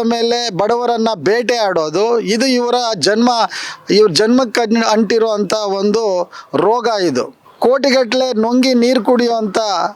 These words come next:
ಈ ಜನ ಏನಿದ್ದಾರೆ, ಅವ್ರನ್ನ ಮುಟ್ಟೋದಕ್ಕೆ ಸರ್ಕಾರದ ಬುಲ್ಡೋಜರ್‌ಗೂ ಸಾಧ್ಯ ಇಲ್ಲ ಅಥವಾ ಸರ್ಕಾರದ ವ್ಯವಸ್ಥೆಗೂ ಸಾಧ್ಯ ಇಲ್ಲ ಅನ್ನೋದನ್ನ ನಾವಿಲ್ಲಿ ಅರ್ಥ ಮಾಡ್ಕೊಳ್ಬೇಕಾಗತ್ತೆ.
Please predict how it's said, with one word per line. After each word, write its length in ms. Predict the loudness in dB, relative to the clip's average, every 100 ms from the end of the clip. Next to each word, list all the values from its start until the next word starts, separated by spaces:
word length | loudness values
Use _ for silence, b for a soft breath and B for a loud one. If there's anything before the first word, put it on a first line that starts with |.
| -8 -2
ಈ 480 | 2 2 2 0 -10 -20 -20 -20 -14 -6
ಜನ 260 | 0 2 2 2 0 -2 -4 -4
ಏನಿದ್ದಾರೆ, 520 | -2 0 0 0 0
ಅವ್ರನ್ನ 460 | 2 4 4 2 2 0 -2 -6 B B B _ -2
ಮುಟ್ಟೋದಕ್ಕೆ 640 | -2 -2 -2 -2 -2 -4
ಸರ್ಕಾರದ 580 | -2 -2 -2 -2 -2 -2
ಬುಲ್ಡೋಜರ್‌ಗೂ 760 | 0 0 0 0 0 0 0 0
ಸಾಧ್ಯ 380 | 0 0 0
ಇಲ್ಲ 220 | 0 0 0 -2 -4 b b b -6
ಅಥವಾ 260 | -2 -2
ಸರ್ಕಾರದ 560 | 0 -2 -2 -2 -2 0
ವ್ಯವಸ್ಥೆಗೂ 600 | 0 0 -2 -2 0 2
ಸಾಧ್ಯ 480 | 2 0 0 0 2
ಇಲ್ಲ 160 | 4 2
ಅನ್ನೋದನ್ನ 460 | 2 0 0 0 0
ನಾವಿಲ್ಲಿ 600 | 0 0 0 0 0 -4 -2
ಅರ್ಥ 240 | -4 -2 -2
ಮಾಡ್ಕೊಳ್ಬೇಕಾಗತ್ತೆ. 1160 | 0 -2 0 0 0 -2 -2 -2 -2 -4 -10